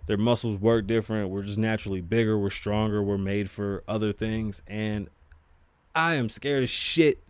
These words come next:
to see a girl out there kicking a football. I hope you don't get hurt. Um, you didn't kick that good at all. It was pretty embarrassing.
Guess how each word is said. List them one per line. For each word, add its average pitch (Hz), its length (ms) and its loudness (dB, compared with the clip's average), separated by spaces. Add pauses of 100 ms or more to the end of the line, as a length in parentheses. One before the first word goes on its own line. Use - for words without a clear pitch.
(600)
to 113 80 -4
see 127 220 0
a 113 60 0
girl 123 320 4
out 120 200 2
there 123 160 0
kicking 123 320 0
a - 20 2
football. 117 540 4
I 92 120 -4
hope 120 220 4
you 120 80 4
don't 120 160 6
get 107 140 2
hurt. 117 360 6 (460)
Um, 101 380 2 (100)
you 104 80 0
didn't 123 240 4
kick 120 240 0
that 110 220 2
good 113 180 6
at 110 100 4
all. 113 260 6
It 104 40 0
was 98 100 -12
pretty 113 280 0
embarrassing. 117 640 2